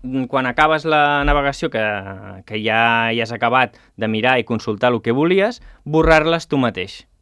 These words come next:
Pots borrar l'hi-, l'historial o pots ap-, a-, apretar la combinació de tecles que és Shift, Control, Suprimir. El Shift seria la fletxeta de les majúscules.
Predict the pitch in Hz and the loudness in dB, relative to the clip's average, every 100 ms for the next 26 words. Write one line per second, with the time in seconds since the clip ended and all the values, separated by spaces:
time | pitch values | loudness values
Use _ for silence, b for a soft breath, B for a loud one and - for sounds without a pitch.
0 | _ _ _ _ _ _ _ 135 120 131 | _ _ _ _ _ _ _ -2 0 0
1 | 131 135 139 143 143 139 - 151 170 185 | 2 4 4 0 -4 -6 -4 -2 2 2
2 | 214 - 127 143 143 147 - 139 131 123 | 2 -2 -2 -2 -2 -2 0 2 4 4
3 | 123 127 143 131 113 117 113 123 120 120 | 0 0 2 2 0 -4 -2 0 0 0
4 | - 156 139 151 143 120 - 135 120 - | 0 0 0 -2 -2 -6 -4 -6 -6 -8
5 | _ _ - - 185 151 - _ - 147 | _ _ -14 -6 -4 -4 -6 _ -8 -2
6 | 156 151 113 104 - 107 127 165 233 - | 0 0 -4 -4 -4 -2 -2 -2 -4 -10
7 | _ _ _ _ _ _ 131 131 - 190 | _ _ _ _ _ _ -4 -4 -4 -6
8 | 185 170 160 170 175 170 147 135 143 131 | -4 -4 0 0 0 0 -2 -2 -4 -2
9 | 156 147 143 131 135 131 170 - 175 320 | -2 0 0 0 -2 -4 -4 -4 -4 -4
10 | - | -10